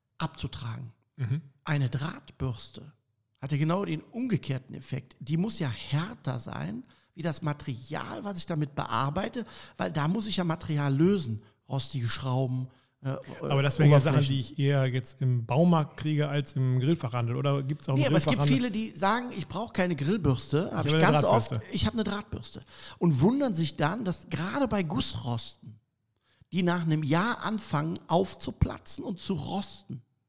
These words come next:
Speaker 2: Mhm.
Speaker 1: Das hat damit zu tun, weil die Drahtbürste nämlich die Oberfläche der Gussroste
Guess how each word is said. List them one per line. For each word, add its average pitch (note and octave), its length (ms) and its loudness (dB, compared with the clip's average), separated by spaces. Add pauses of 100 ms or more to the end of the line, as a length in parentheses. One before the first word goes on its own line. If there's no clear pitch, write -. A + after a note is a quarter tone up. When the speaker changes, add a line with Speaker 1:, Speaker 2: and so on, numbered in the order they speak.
(420)
Speaker 2:
Mhm. B2+ 160 4
Speaker 1:
Das D3 180 4
hat G#3+ 120 -2
damit G#3+ 220 0
zu E3 100 -6
tun, A3 360 2
weil F3 120 -2
die C3+ 140 -6
Drahtbürste C3+ 760 -4
nämlich G#3+ 240 -6
die - 200 -12
Oberfläche G#3 720 -2 (340)
der E3 100 4
Gussroste E3 840 -2